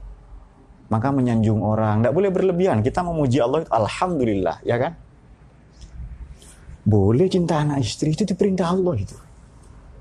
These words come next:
Mencintai harta benda sebagai, sebagai bekal perjalanan kita ke akhirat ya. Tapi jangan mengalahkan kecintaan kita kepada Allah itu. Itu sikap adil itu. Karena kecintaannya kepada Nabi Muhammad sallallahu alaihi wasallam,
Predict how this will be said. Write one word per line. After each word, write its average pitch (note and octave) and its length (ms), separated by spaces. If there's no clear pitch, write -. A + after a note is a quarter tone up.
Mencintai C#3 400
harta A#2+ 320
benda B2 400
sebagai, C3 720
sebagai A2 480
bekal D3+ 320
perjalanan G#2 480
kita G#2 240
ke - 80
akhirat G2+ 320
ya. E2+ 160
Tapi E3+ 320
jangan E3 240
mengalahkan D3 640
kecintaan B2+ 400
kita C3 240
kepada F#2 320
Allah E2 240
itu. A#2+ 160
Itu D#3 160
sikap C3+ 320
adil F#2 320
itu. - 120
Karena G3 240
kecintaannya G#3+ 560
kepada G3 240
Nabi C#3+ 320
Muhammad G#3 400
sallallahu B2+ 240
alaihi D3+ 80
wasallam, D#3 200